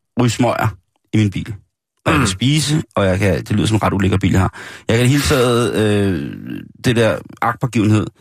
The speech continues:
Speaker 1: Så mit nytårsforsæt, det er, at, øh, at politiet forsøger at indskrænke den privatsfære, det er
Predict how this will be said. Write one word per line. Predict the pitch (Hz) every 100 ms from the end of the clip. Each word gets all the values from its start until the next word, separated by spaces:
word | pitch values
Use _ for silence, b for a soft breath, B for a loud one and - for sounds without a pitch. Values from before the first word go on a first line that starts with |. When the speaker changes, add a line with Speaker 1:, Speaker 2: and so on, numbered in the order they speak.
| b b b -
Speaker 1:
Så | - 143
mit | 131 190 220 - -
nytårsforsæt, | 156 165 165 135 127 135 120
det | 165 143
er, | 147 - -
at, | 117 - -
øh, | 110 104 95 90 - _ _ _ _ _ _ _ _ _ _ _ _ _ _ _ _ _ _ _ _ _ - - _ _ _ _ _ _ _ _ _ _ _ _ -
at | 113
politiet | - 127 - 147 143 131 - _ _ _ _ -
forsøger | - 120 175 117 120 120 _ _ _ _ - 104
at |
indskrænke | 123 127 - 113 107
den | 110 85
privatsfære, | 123 107 - - 107
det | 120 98
er | 98